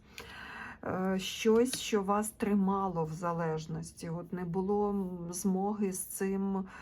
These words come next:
якось розійтись, ну, от раніше, ніж можливо було.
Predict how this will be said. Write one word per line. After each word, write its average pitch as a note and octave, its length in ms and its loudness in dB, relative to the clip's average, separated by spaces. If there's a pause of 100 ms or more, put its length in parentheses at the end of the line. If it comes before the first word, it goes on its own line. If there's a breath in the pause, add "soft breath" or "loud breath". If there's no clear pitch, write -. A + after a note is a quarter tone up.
(380 loud breath)
якось F#3 560 -2
розійтись, G3 960 0 (120)
ну, F3+ 280 -6
от E3 140 -6
раніше, F3+ 720 0 (180)
ніж F3+ 520 -8 (320)
можливо F#3 580 2
було. - 360 -4